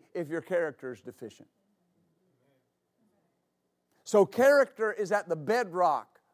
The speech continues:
of everything that we do. Amen. "Well, Pastor, I see where I've missed it." Well, thank God the Bible says if you repent,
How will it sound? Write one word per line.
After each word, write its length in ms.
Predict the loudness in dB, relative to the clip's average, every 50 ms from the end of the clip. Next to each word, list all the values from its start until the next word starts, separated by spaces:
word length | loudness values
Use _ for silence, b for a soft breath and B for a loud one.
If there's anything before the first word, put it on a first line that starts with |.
| _
of 200 | -2 0 2 2
everything 460 | 2 2 0 -2 -2 -4 -6 -6 -4 -6
that 80 | -6
we 140 | -6 -6 -8
do. 300 | -4 -2 -2 -2 -2 -4 _ _ _ _ _ _ _ _ _ _ _ _ _ _ _ _ _ _ _ _ _ _ _ _ _ _ _ _ _ -8
Amen. 360 | -6 -4 -4 -4 -4 -6 -8 -12 _ _ _ _ _ _ _
"Well, 100 | -12 -6
Pastor, 300 | -2 -2 -2 -2 -2 -4
I 60 | -4
see 240 | -4 -4 -6 -12 -10
where 160 | -6 -2 0
I've 160 | 0 0 0 -2
missed 300 | -4 -8 -8 -8 -10 -14
it." 100 | -14 b b b
Well, 180 | 2 2 2 2
thank 320 | 2 0 -6 -6 -6 -4
God 180 | -2 -2 -2 -2
the 80 | -2 -2
Bible 240 | -2 -2 -2 -4
says 240 | -4 -6 -6 -6 -6
if 140 | -8 -12 -10
you 140 | -10 -10 -10
repent, 480 | -10 -10 -6 -4 -4 -4 -4 -8 -10